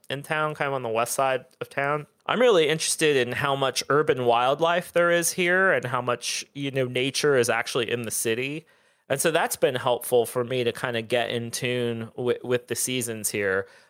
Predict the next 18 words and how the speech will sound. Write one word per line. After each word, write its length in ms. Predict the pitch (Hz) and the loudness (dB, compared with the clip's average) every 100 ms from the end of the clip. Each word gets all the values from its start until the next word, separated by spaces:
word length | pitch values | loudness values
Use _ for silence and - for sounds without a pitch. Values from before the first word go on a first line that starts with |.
| _ - | _ -4
A 60 | 143 | 0
few 200 | 226 240 | 2 2
months 280 | 190 202 | 2 2
ago, 360 | 160 135 131 127 | 0 2 2 4
there 100 | 131 | 4
was 160 | 127 127 | 2 2
a 60 | |
writer 300 | 123 135 151 147 | 2 2 2 2
named 180 | 131 120 | -2 -2
Adam 340 | 131 143 135 | 0 -2 -2
Grant 460 | 127 131 131 110 - | -2 0 0 -4 -4
who 100 | 127 | 0
wrote 220 | 131 - | 0 0
this 140 | 120 | -4
piece 260 | - 143 - | -2 -2 0
about 240 | 127 - | -2 -2
flourishing. 800 | - 143 147 123 - 101 - - _ _ _ _ _ | 2 4 4 4 2 -2 -4 -10 _ _ _ _ _
And 400 | 147 147 147 143 | -2 0 0 -2